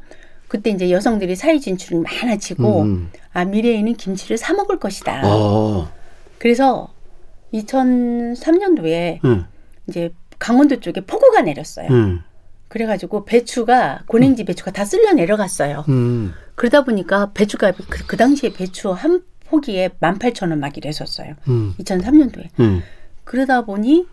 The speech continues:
Speaker 1: 중국에서 수입을 한 거예요.
Speaker 2: 네.
Speaker 1: 그걸 뉴스에서 봤어요. 케이비에스 뉴스에서.
Speaker 2: 어.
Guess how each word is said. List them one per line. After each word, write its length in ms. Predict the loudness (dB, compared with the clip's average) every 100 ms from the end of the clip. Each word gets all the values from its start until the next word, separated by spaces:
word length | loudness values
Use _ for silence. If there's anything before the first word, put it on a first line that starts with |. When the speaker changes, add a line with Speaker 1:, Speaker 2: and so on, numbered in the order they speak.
| -14
Speaker 1:
중국에서 520 | 4 6 6 4 0 2
수입을 380 | 6 6 4
한 120 | -2 -2
거예요. 300 | -4 -6 -12 -14 -16 2
Speaker 2:
네. 200 | 4 4
Speaker 1:
그걸 240 | 4 2 4
뉴스에서 500 | 2 2 0 -2 -4
봤어요. 240 | -6 -6
케이비에스 460 | 0 0 0 -2 -6 -6
뉴스에서. 480 | -10 -10 -6 2 4
Speaker 2:
어. 440 | 6 4 2 -2